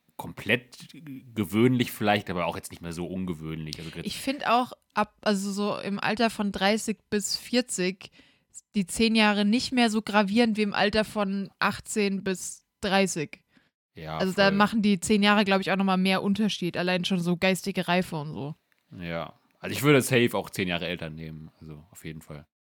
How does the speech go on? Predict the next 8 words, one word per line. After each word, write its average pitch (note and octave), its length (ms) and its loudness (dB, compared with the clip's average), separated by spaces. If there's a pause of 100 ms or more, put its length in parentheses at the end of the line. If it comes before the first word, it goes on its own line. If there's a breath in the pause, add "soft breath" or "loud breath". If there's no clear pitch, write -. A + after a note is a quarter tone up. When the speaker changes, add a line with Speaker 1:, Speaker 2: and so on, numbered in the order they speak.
(800)
Speaker 2:
Du G3 80 -4
darfst G3+ 260 2
eigentlich F#3 260 0
nur G3 120 4
älter F#3 320 0
nehmen, F3+ 440 -2
weil E3+ 340 -2 (1300)
Gründe. F3+ 260 -4